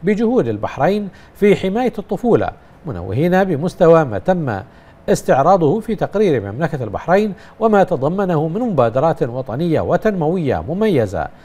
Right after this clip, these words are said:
كما أثنوا على التزام مملكة البحرين بالمعاهدات الدولية، ما جعلها تحتل موقعا متقدما في مصاف الدول المتفاعلة التي تحترم صون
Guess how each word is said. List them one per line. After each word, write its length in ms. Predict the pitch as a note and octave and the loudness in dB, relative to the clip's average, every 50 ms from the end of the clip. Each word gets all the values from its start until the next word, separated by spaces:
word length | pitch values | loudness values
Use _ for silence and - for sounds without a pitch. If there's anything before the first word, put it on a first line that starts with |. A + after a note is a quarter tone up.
| - - - - | -20 -20 -14 0
كما 300 | - F#3+ C3+ A2 G#2 E3 | 0 0 2 0 -2 -4
أثنوا 480 | D#3+ - D3 C3+ C3 D#3 F#3+ G3+ F#3+ E3+ | -6 -6 -4 -4 0 0 0 0 0 0
على 160 | D3+ B2 G2+ | 0 0 -2
التزام 480 | F#2+ F#2 - A#2+ A#2 C3 E3+ E3 D#3 B2+ | -2 -4 -6 -4 2 4 4 4 4 0
مملكة 520 | G2+ F2 E2+ E2+ F2 A#2 D#3 - - C3+ - | -4 -8 -8 -8 -4 -2 -4 -2 -2 -6 -8
البحرين 540 | G2 F2+ - - - C3 E3+ F#3+ G#3 G3+ F3+ - - - - - - E3+ | -8 -10 -10 -8 -2 0 0 0 0 -2 -6 -10 -14 -20 -20 -16 0 4
بالمعاهدات 760 | G3+ G#3+ G#3 F#3 F3+ E3+ F#3 D#3 D#3+ F#3+ G3+ B3 A#3 - A3 | 6 6 6 4 2 2 2 2 2 2 4 2 2 2 0
الدولية، 560 | F3 D3 D#3+ D#3+ F#3 G#3 F#3+ B2 G2 D#2+ D2+ - - - - - | 2 4 4 4 4 2 -2 -2 -4 -4 -6 -8 -16 -20 -14 -4
ما 180 | D3+ D3 C3+ B2 | 0 0 0 2
جعلها 460 | A#2 D3 E3+ E3+ E3+ D3+ C#3 D3 E3 | 2 2 2 4 4 4 2 0 0
تحتل 480 | D#3 - C3+ - - - D#3+ D#3 C#3+ C3 C#3 D3 | -2 -4 -8 -8 0 0 0 0 0 -4 -2 0
موقعا 420 | F3 F#3 - - B2 F#2 F2+ E2+ E2 | 0 0 0 -2 -8 -8 -6 -10 -10
متقدما 680 | F#2 F2+ - F#2+ - F3+ E3+ D#3 D#3 D3+ C#3 C#3+ D3 D3 C3+ - - - - | -8 -8 -8 -2 0 0 2 2 0 0 0 -2 -4 -6 -8 -14 -20 -20 -4
في 120 | - A3 G3+ | 0 2 4
مصاف 480 | E3+ D3+ C#3 - A#3 G#3+ E3+ - - | 4 4 2 2 0 0 0 -2 -6
الدول 440 | A#2+ G#2+ C3 F#3+ F#3 E3 A#2+ G2+ G#2 - - - G3 | -10 -2 2 4 6 6 4 4 0 -8 -10 0 0
المتفاعلة 920 | G3 E3+ C#3+ C3+ D3 C#3 - C3 A#2 - F#3+ F3+ D3+ D3 C3 B2 B2+ C3 - - - - - - - | 2 2 2 -2 -6 -4 -4 -4 0 2 4 4 4 2 2 2 0 0 -2 -8 -18 -20 -20 -4 0
التي 440 | G3 F#3+ E3 E3 E3 - - D#3 B2 | 0 2 2 2 0 -2 -2 -6 -2
تحترم 600 | - G#3+ F#3 - - D3+ C#3 C3+ C#3 C3+ C3+ C3+ - - - - - | -2 -2 -4 -2 -2 -2 0 0 0 -2 -4 -8 -12 -16 -20 -20 -20
صون 580 | - - E3+ E3 D#3 D3 C#3 C3+ C3 B2+ B2 | -6 0 2 2 4 2 0 -2 -2 -4 -4